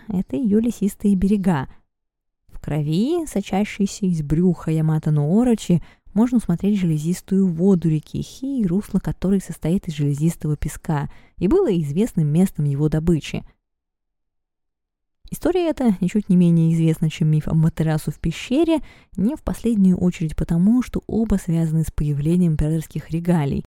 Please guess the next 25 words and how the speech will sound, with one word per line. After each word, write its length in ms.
Из 60
хвоста 320
дракона 800
Сусаноу 540
вынимает 560
меч 240
Кусанаги 760
и 340
тут 220
же 240
преподносит 560
его 160
сестре. 520
К 80
тому 280
же 320
мы 260
в 40
деталях 380
рассматривали 580
её 400
в 100
выпуске 400
про 160
юкаев, 480